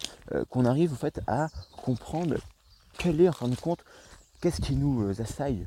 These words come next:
à un moment donné quand on se sent stressé. Est-ce que c'est du eustress ou c'est du distress ? Et, euh, déjà, dès qu'on arrive à faire cette différence-là,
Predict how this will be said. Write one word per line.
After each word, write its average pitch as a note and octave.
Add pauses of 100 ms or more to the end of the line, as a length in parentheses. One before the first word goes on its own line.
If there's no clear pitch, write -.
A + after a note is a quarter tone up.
(360)
à G2
un G#2
moment A#2
donné A#2+
quand G2+ (100)
on G#2
se -
sent A#2+
stressé. - (360)
Est-ce -
que C3+
c'est A#2+ (240)
du G2+
eustress -
ou G2+
c'est A2+
du A2 (240)
distress ? - (440)
Et, F#2
euh, F#2 (180)
déjà, G#2+ (280)
dès G2+
qu'on D3
arrive D3
à A#2
faire C3
cette A2
différence-là, A2+